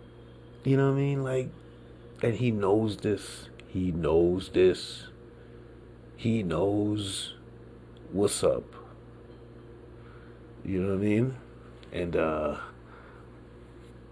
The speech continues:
it's like he, he wants to keep this going.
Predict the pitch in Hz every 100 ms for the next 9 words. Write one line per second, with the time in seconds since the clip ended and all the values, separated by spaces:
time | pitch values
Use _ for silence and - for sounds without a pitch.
0 | - - - - - - - - - -
1 | - 110 - 92 78 - - - - -
2 | - 120 110 104 107 - - - 95 104
3 | - 104 101 95 95